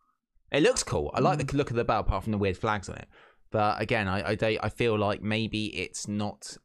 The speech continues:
Speaker 1: a needed thing. I don't know. I just feel like, was it a bit of a waste of time?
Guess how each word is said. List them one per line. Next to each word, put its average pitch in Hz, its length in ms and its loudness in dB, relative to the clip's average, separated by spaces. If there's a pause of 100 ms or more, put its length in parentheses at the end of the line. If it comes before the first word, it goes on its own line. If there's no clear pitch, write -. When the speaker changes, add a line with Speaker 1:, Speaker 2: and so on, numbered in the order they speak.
Speaker 1:
a 92 640 -4 (960)
needed 95 460 -4
thing. 87 340 -4
I 95 60 -8
don't 98 180 -4
know. 87 160 -8
I 95 60 -6
just 92 160 -10
feel 110 100 0
like, 87 160 -2 (180)
was 104 140 -2
it 98 60 2
a 90 40 0
bit 101 100 0
of 92 80 -2
a - 20 -4
waste 92 220 -2
of 90 80 -4
time? 87 220 -2